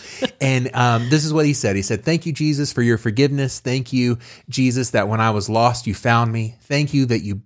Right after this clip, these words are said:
Speaker 2: uh, brought me from death to life. Thank you that once I was blind, but now I see. Thank you for giving your life on the cross so that I could have eternal life,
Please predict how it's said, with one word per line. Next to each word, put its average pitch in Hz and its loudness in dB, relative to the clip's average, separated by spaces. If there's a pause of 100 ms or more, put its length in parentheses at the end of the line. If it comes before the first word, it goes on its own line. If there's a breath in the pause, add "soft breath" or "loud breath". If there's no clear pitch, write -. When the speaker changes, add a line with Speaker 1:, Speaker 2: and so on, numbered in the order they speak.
(140)
Speaker 2:
uh, 98 0 (160)
brought 135 4
me 135 -4
from 104 -4
death 117 -2
to 113 -4
life. 104 0 (380 soft breath)
Thank 143 2
you 143 2
that 110 0
once 120 0
I 104 4
was 95 -2
blind, 110 0
but 95 -8
now 104 0
I 95 -2
see. 107 -4
Thank 139 0
you 135 0
for 117 -2
giving 113 0
your 101 0
life 110 2
on 107 -4
the 95 -6
cross 120 0
so 107 -4
that 90 -4
I 117 2
could 117 -4
have 104 0
eternal 123 -2
life, 90 -4